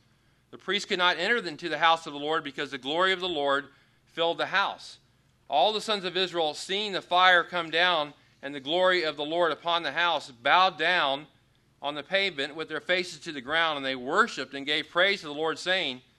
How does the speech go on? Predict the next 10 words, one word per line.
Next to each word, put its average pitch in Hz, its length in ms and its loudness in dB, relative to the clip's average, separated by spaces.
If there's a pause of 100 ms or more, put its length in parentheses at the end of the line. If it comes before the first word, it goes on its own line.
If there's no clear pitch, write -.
(540)
"Truly 180 380 -4
he 143 140 0
is 120 160 -4
good. 120 440 0 (480)
Truly 175 480 -4
his 123 260 -10
loving 160 320 0
kindness 156 520 -6
is 127 180 -12
everlasting." 143 760 -2